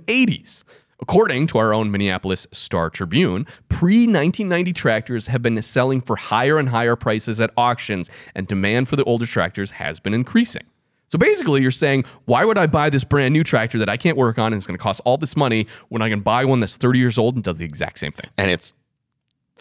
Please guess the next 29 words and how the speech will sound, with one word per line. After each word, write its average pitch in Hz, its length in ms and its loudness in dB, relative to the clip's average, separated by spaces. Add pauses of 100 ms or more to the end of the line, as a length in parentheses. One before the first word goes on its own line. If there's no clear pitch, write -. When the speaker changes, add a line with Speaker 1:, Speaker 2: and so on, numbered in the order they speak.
Speaker 2:
twenty-five 82 440 -2
grand. - 320 -8 (220)
Speaker 1:
Yes. - 340 -6 (560)
Uh, 135 540 2
for 262 180 0
example, 170 460 2
one 113 180 0
local 101 240 -2
farmer 104 420 -2
opted 117 240 -2
to 107 40 -6
buy 107 180 -2
a 101 40 0
s-, - 140 -6
nineteen 110 280 -2
seventy-nine 135 600 0
John 98 300 -2
Deere 87 240 -4
for 90 180 -6
his 92 180 -8
next 85 220 -8
tractor. 85 540 -4 (360)
And 110 380 0
the 110 40 -2
best 123 240 -2
thing, 262 320 0
the - 80 -12
tractor 110 300 -2
cost 101 380 -4